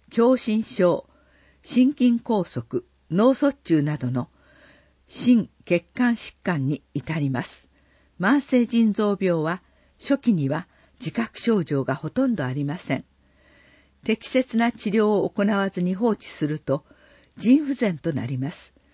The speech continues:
腎不全になると、人工透析により、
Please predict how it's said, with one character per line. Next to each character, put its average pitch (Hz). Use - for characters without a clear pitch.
腎 262
不 254
全 208
に 143
な 160
る 139
と、 -
人 247
工 240
透 226
析 -
に 139
よ 131
り、 -